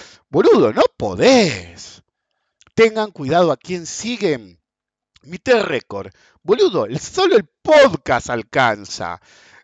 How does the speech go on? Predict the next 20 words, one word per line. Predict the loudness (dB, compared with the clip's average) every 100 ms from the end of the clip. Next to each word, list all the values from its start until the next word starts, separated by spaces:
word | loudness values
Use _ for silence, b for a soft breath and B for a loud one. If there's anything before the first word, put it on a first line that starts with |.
| 0
Cuando | 2 4 2
fue | 2
lo | 4
del | 4
Pudo | 2 2 2
diecinueve, | 0 -6 -4 0 2 2 -2 _
atendí | -4 -4 -2 -2
al | -2
Nene | -6 -8
Cheto | -8 -4 -4
en |
un | -6 -2
podcast | 0 0 -4 -6
que | -10
se | -6
llama, | -2 -2 -2 b b b 0
creo | 0
que | 0
fue | -6 -4 -2
ese, | -6 -12